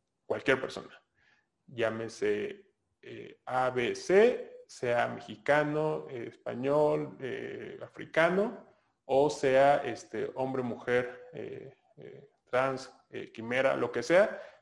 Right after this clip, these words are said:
no importa. Es cualquier persona puede solicitar por estos medios, ante una unidad de transparencia, la información y cualquiera de los medios puede ser, eh, viable. Nosotros recibíamos, eh, solicitudes,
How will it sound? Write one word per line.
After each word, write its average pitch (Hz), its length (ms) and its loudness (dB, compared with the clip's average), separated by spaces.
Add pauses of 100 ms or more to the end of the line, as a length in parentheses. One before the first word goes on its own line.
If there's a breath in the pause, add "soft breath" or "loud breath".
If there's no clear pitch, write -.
(120)
no 156 100 0
importa. 147 680 0 (200)
Es 139 180 -4
cualquier 185 460 4
persona 196 480 2
puede 156 180 2
solicitar 139 800 -2 (800)
por 117 120 2
estos 127 240 -4
medios, 180 440 -2
ante 127 220 -6
una 139 120 -2
unidad 127 160 -2
de 127 40 -2
transparencia, 131 680 -4 (760)
la 143 180 2
información 143 760 -2 (220)
y - 140 -18
cualquiera 127 440 2
de 123 60 4
los 110 140 -4
medios 117 220 -4
puede 113 180 -2
ser, 117 320 -8
eh, 113 320 -10
viable. 110 320 -8 (200)
Nosotros 139 460 0
recibíamos, 131 880 0 (600)
eh, 110 640 -8 (260)
solicitudes, 151 1120 0